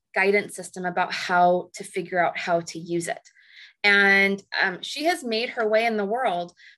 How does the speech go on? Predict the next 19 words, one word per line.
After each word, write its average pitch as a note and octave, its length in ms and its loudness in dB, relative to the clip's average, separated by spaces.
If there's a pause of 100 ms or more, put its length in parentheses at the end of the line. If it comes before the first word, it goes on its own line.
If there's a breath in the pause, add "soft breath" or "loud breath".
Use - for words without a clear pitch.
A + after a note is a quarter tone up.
(100)
by, G3 680 4
um, F3+ 240 -6
by G3+ 220 2
connecting A3+ 840 -4
with G3 300 0
other G3+ 480 4 (340)
folks B3 320 -4
that, F3+ 280 -2 (100)
um, F3+ 440 -6
that G3+ 120 0
understand G#3 600 0
magic, G#3+ 500 -2 (360 loud breath)
by F#3 460 2
making F#3+ 340 -4
some G#3 160 -6
connections G3+ 600 -4
and G3 120 -6
sort G3+ 160 -6
of F#3+ 160 -6